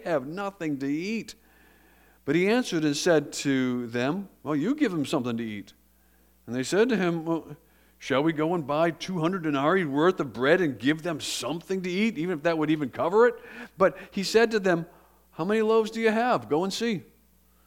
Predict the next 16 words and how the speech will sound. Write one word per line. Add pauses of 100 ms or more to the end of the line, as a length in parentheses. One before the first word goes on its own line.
(920)
And
when
they
had
found
out,
they
said,
"Well,
five,
and
oh,
we
have
two
fish."